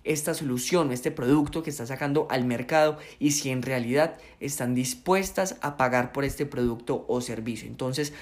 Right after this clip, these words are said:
no inviertas en un negocio en el cual no tienes evidencias de que en realidad va a solucionar un problema y que las personas están dispuestas a pagar por ese producto o servicio.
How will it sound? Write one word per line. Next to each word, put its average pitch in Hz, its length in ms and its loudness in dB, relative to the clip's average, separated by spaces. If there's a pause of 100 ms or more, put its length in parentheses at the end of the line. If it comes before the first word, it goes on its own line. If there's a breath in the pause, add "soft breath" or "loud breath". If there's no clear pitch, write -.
(160 loud breath)
no 160 220 4
inviertas 170 540 4
en 123 80 -6
un 123 60 -2
negocio 160 420 0
en 127 100 -6
el 120 80 -6
cual 120 160 0
no 127 100 -2
tienes 143 340 -2 (200)
evidencias 139 600 0 (320 loud breath)
de 123 140 -4
que 127 240 -4
en 131 100 -2
realidad 117 340 0
va 123 60 0
a - 20 0
solucionar 123 400 -4
un 123 80 -4
problema 156 580 0
y 143 120 -4
que 139 60 -4
las 123 140 -2
personas 120 360 -4
están 117 180 -6
dispuestas 127 540 -4
a 143 140 -2
pagar 117 380 0 (300 loud breath)
por 131 240 2
ese 135 180 0
producto 120 500 -2
o 127 120 0
servicio. 117 460 -4